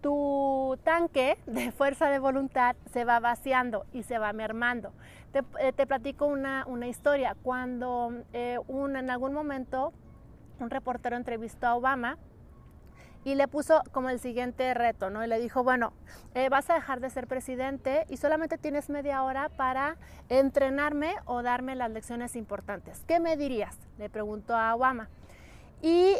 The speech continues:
eh, dentro de otras cosas, lo primero que le dijo fue, "Lo primero que te voy a decir es que hagas ejercicio porque te mantiene tranquilo". Y lo segundo, le dijo, "Fíjate cómo yo he limitado mi guardarropa a trajes, eh, grises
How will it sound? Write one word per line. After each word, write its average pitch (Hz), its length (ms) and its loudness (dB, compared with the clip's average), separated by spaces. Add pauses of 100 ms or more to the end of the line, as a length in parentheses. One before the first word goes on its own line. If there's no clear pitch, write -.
eh, 277 420 4
dentro 254 320 2
de 247 300 2
otras 277 300 -2
cosas, 277 320 -2
lo 262 80 -2
primero 285 300 -2
que 294 120 0
le 277 100 2
dijo 277 260 -2
fue, 277 260 2
"Lo 269 80 0
primero 311 200 0
que 349 120 -2
te 320 100 4
voy 311 120 6
a - 20 6
decir 294 260 -2
es 320 220 2
que 277 260 -2
hagas 254 300 -2
ejercicio 262 640 -2
porque 226 280 -8
te 214 140 -6
mantiene 233 680 -4 (720)
tranquilo". 220 520 -4 (440)
Y 320 120 2
lo 330 120 10
segundo, 311 500 4
le 277 120 0
dijo, 269 240 -2
"Fíjate 285 400 -4
cómo 277 520 0
yo 269 440 2
he 269 80 0
limitado 254 680 0
mi 247 160 -4
guardarropa 240 800 0
a 220 120 -2
trajes, 240 640 -2 (460)
eh, 226 180 -4
grises 311 680 2